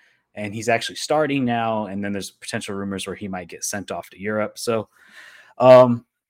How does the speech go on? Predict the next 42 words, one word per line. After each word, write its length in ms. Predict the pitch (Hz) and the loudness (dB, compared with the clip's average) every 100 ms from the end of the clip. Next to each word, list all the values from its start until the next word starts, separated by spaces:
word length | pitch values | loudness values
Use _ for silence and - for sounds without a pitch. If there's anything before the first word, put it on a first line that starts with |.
| _ _ - | _ _ -6
yeah, 160 | 131 | -4
we'll 200 | 107 139 | -2 -2
see. 360 | 156 190 185 120 | -2 -2 -2 -4
Uh, 320 | 98 127 123 | 0 2 4
I'm 160 | 113 123 | 2 2
really 180 | 160 151 | 2 2
curious 200 | 165 - | 0 0
to 40 | |
see 140 | 147 | 0
how 200 | 135 127 | 2 2
it 40 | 120 | 2
matches 360 | 117 117 101 | 0 -2 -2
up, 200 | 110 110 | -2 -2
especially 440 | 101 - 120 - 110 | -6 -4 -4 -2 -4
I'm 120 | 101 | -4
curious 220 | - 107 | -4 -6
to 100 | 117 | -4
see 100 | 107 | -4
what 160 | 101 98 | -4 -8
the 80 | - | -8
formation 520 | 101 101 104 - 101 | -6 -2 -2 -4 -6
that 120 | 95 | -8
they 120 | 98 | -8
use 420 | 95 98 98 90 | -8 -8 -8 -8
and 120 | 90 87 | -10 -6
how 560 | 104 95 92 90 90 - | -4 -2 -4 -6 -10 -14
they 120 | - | -14
plan 260 | 85 98 85 | -12 -12 -10
to 80 | 85 | -10
go 180 | 87 | -10
forward 380 | 85 87 85 67 | -12 -12 -12 -12
with 100 | 80 | -16
the 120 | 69 | -18
attack, 600 | 64 - 87 80 - - - _ | -14 -10 -6 -8 -10 -18 -20 _
because 640 | 87 - 85 80 78 - - - - - - - _ _ - | -20 -14 -12 -12 -12 -12 -14 -20 -20 -20 -20 -20 _ _ -6
Mexico 340 | 110 - 123 | -6 -2 -2
can 160 | 107 110 | 0 -2
be 300 | 101 95 90 | -2 -6 -8
a 80 | 82 | -12
pretty 280 | - 110 95 | -8 -8 -4
strong 520 | - 101 92 92 82 - _ | -6 -4 -4 -6 -8 -16 _
team, 500 | - 107 90 82 80 | -8 -6 -8 -12 -16